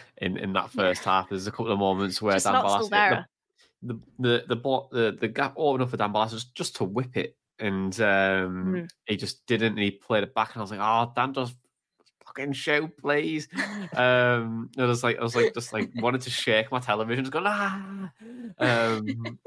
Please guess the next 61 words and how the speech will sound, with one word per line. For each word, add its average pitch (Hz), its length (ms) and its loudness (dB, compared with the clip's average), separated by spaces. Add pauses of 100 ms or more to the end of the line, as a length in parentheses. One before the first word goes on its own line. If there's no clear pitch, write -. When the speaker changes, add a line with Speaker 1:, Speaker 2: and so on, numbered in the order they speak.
Speaker 1:
<laughs> 127 240 -10
but 127 280 2 (440)
it - 280 -6
was 113 100 -10
very 135 220 4
frustrating. 123 600 0
But 113 80 2
I - 20 4
was 120 120 -2
gonna 143 140 -6
say 135 140 -2
on 123 140 2
the 117 40 0
couple 120 200 -8
of 113 80 -12
points 117 240 0
that 113 60 -2
you've 107 200 -4
both 110 240 0
mentioned 104 420 -2
around, 95 280 2
like, 92 100 -2
the 90 60 -8
players 98 400 -2
who, 95 200 -2
who 101 120 -8
played 98 260 0
that - 120 -8
system, 101 280 -6
I 95 40 0
thought, 98 280 -2 (720)
um, 101 180 0
I 95 60 2
thought 110 200 -2
Coburn 123 440 0
yesterday 110 440 2 (520)
was 98 140 -10 (100)
bright, 113 320 0
and 110 100 -4
I 104 80 -2
know, 101 280 -2
I 101 80 -2
know 98 60 0
you're 98 120 0
saying 98 360 0
there, 98 440 0
uh, 98 520 -6
Matt, 98 280 -2
you - 60 -20
can't 101 200 -2
hang 101 120 -4
your 98 60 -6
hat 101 100 0
on 107 60 -6
him, 98 160 -6
and 104 120 -6
I 117 60 -4
don't 139 120 -2
think 165 120 -4
you 123 60 -4
can. 123 260 -2